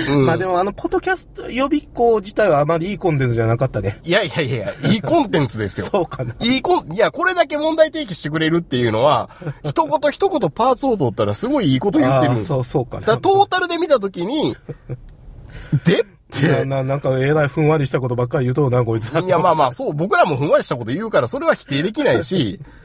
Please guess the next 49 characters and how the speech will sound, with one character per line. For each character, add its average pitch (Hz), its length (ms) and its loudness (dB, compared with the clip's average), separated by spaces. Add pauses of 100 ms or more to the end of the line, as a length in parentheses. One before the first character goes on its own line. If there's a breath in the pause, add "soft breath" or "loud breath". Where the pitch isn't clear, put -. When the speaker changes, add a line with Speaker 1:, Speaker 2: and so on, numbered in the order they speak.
(300 loud breath)
Speaker 2:
<laughs> - 80 -6
Speaker 1:
そ 156 280 2
う、 196 40 2
そ 196 140 -2
こ 294 140 0
ま 269 120 6
で 147 120 0
僕、 143 720 -2
構 240 220 2
成 247 200 0
力 135 200 0
も 104 140 4
あ 117 40 4
る 143 80 -2
と - 80 -8
も 98 100 -2
思 113 200 2
わ 156 120 4
な 113 120 2
い - 60 -8
か 131 140 -2
ら、 127 120 0
Speaker 2:
う 87 40 -2
ん。 - 40 0
Speaker 1:
あ - 40 2
ん 151 40 2
ま 165 60 2
り 165 180 0 (220)
き - 200 -6
つ 294 100 -4
く 226 80 -2
は 139 80 4
言 107 100 -2
え 123 80 0
な 110 140 -2
い 87 40 -10
け 85 100 -12
ど、 95 280 -4 (840 loud breath)
う - 40 0
ー 120 60 4
ん。 104 1900 0
い 113 40 -6
や、 123 200 2
だ 147 120 -2
か 139 100 2
ら 120 60 2
本 247 260 0
当 277 120 -4
は 240 400 2